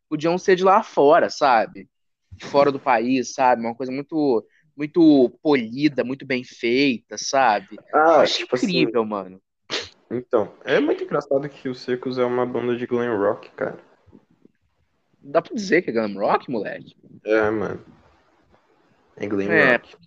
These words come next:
Speaker 1: Tá, também dá pra dizer que é progressivo, né? Dependendo
Speaker 2: É
Speaker 1: da
Speaker 2: progre-,
Speaker 1: música.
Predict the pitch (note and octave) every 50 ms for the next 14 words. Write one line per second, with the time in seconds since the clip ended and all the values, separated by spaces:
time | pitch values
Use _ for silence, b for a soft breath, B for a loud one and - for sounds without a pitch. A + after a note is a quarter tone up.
0 | _ _ _ _ _ _ _ _ _ _ _ _ _ _ _ _ _ _ _ _
1 | _ _ _ _ _ _ _ _ _ _ _ _ _ D3 C#3 C3+ - E3+ D#3+ D#3+
2 | E3+ E3 F#3 - - A3+ G#3 G#3 G#3 G3+ G#3+ G#3 - A#3+ A3+ - A3+ A3 A3+ B3
3 | C#4 C#4 - - A3+ G3+ F3 D3+ C#3+ C#3 C#3+ C#3 C#3 C#3 C3 B2+ - - C3+ C3
4 | B2+ C3 B2+ B2+ A#2+ A#2+ C3 E3+ D#3 A2+ G#2+ G2+ G2 G#2 - _ G#2 F#2+